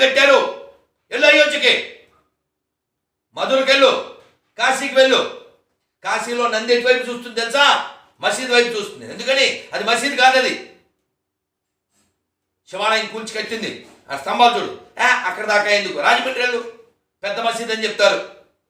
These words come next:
అది ప-, మసీదా? వేణుగోపాల స్వామి గుడి, శంఖ చక్రాలు ఉన్నాయి, లోపల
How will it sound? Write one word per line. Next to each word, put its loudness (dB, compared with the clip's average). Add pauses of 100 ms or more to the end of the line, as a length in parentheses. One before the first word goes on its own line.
(2750)
అది -20
ప-, -8
మసీదా? 0 (920)
వేణుగోపాల -4
స్వామి -4
గుడి, -6 (260)
శంఖ -8 (120)
చక్రాలు -2
ఉన్నాయి, -4
లోపల 0